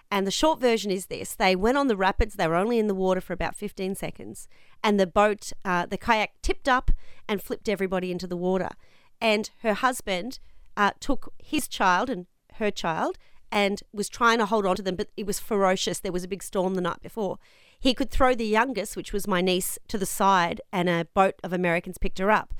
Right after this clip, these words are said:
But he held onto the rocks and held onto his daughter. The friend also had a daughter they were holding onto, and my sister was stuck under the boat. She eventually came out. She was stuck in the rapids. She looked at this person, the friend, holding his daughter, and she said, "I can't breathe anymore. I can't,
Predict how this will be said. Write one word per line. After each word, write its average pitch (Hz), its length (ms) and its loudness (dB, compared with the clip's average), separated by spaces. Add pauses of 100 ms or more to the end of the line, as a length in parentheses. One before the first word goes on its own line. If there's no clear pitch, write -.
(380)
But 220 120 4
he 196 100 4
held 240 280 2
onto 247 180 0
the 208 100 0
rocks 185 300 2
and 185 80 -4
held 185 200 -2
onto 175 200 -2
his 185 220 -4
daughter. 190 360 -2 (800)
The 214 120 4
friend 285 360 4
also 226 220 -4
had 208 160 -4
a 180 60 -2
daughter 175 260 -2
they 160 140 -2
were 156 80 -4
holding 170 260 -2
onto, 185 240 -4
and 202 140 0
my 220 80 6
sister 320 340 -2
was 240 100 0
stuck - 280 -2
under 156 160 -4
the - 80 -6
boat. 185 340 2 (300)
She - 100 -2
eventually 359 380 2
came 254 280 0
out. 208 240 4
She 240 120 -8
was 190 120 -4
stuck 285 360 -2
in 269 60 -4
the 196 80 -4
rapids. 185 340 -2
She 233 100 -4
looked 247 320 0
at - 140 -4
this 285 140 -6
person, 190 520 0 (320)
the 208 80 0
friend, 190 560 0 (360)
holding 247 420 2
his 220 160 -2
daughter, 170 260 0
and 254 220 -4
she 220 80 -10
said, 214 200 -6
"I 220 120 -2
can't 208 440 -2
breathe 196 360 2
anymore. 196 280 0
I - 60 -2
can't, 190 420 -2